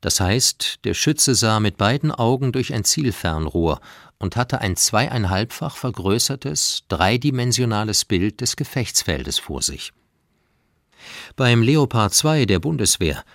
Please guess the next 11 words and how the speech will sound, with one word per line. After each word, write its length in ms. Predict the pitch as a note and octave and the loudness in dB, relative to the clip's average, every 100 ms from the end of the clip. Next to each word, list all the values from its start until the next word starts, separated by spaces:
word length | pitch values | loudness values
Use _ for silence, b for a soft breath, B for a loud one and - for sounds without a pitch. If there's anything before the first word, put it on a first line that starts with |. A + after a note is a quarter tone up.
| b b | b b
erledigt 540 | G#2+ F#2 A2+ B2 G#2+ A2+ | -2 2 4 4 0 -2
eine 180 | A2+ | -2
sogenannte 600 | A2 B2 A2+ G#2+ G#2 G#2 F#2 | 0 0 0 0 0 0 -2
stabilisierte 920 | - A#2 G#2 G2 F#2 A#2 D3+ C3+ A#2 | -2 -2 0 0 2 2 2 0 0
Waffenanlage 960 | B2 - G2+ F2 D#2+ D#2+ D#2+ D2+ D2 | 0 0 -2 0 -4 0 2 2 -2
das 240 | - D2+ - | -6 -6 -2
Anpeilen 800 | G2+ F2+ E2 F#2+ E2+ E2 D#2 | -2 -2 -2 0 0 0 -4
und 120 | D2+ - | -6 -6
Treffen 380 | - E2 D#2+ | -4 -4 -4
des 220 | C#2+ C#2+ - | -4 -4 -2
Ziels. 440 | E2+ C2+ - - | -4 -4 -4 -4